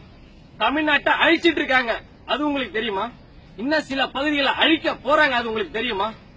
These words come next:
எட்டு திசையும் கட்டி ஆண்டவன் தமிழன், தமிழ்நாட்டுக்காரன். இன்னைக்கு தமிழ்நாட்டே அழிக்க போறாங்க. இது யாருக்கும் இன்னும் வெளியே தெரியாம இருக்கு. சில பேர் தெரிஞ்சு போராட வ-, போராட வரமாட்டீங்க. ஆந்திராவுல நாலு இடத்துல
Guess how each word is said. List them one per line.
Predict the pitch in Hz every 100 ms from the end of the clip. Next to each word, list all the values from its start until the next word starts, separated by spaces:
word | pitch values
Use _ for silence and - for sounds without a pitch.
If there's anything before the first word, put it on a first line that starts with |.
| - - -
எட்டு | 269 - 285
திசையும் | 240 302 359 370 330
கட்டி | 311 311 370
ஆண்டவன் | 330 311 294 254
தமிழன், | 269 320 294 - - -
தமிழ்நாட்டுக்காரன். | 214 277 294 277 277 - 302 285 - - - - - -
இன்னைக்கு | 330 330 226
தமிழ்நாட்டே | 285 311 294 311
அழிக்க | 285 320 330
போறாங்க. | 285 285 269 220 - - - - - - - - - -
இது | - -
யாருக்கும் | 214 294 -
இன்னும் | 302 294
வெளியே | 262 302 -
தெரியாம | 277 311 302
இருக்கு. | 277 - - -
சில | 240 240
பேர் | 311
தெரிஞ்சு | - 294 330 320
போராட | 262 320 320
வ-, | 294 262 226 226
போராட | 254 339 330
வரமாட்டீங்க. | 277 302 359 339 269 233 165 - - - - - - - - - - - - - - - - -
ஆந்திராவுல | 240 339 349 339 320 302 254
நாலு | 233 285 339 320
இடத்துல | 330 339 330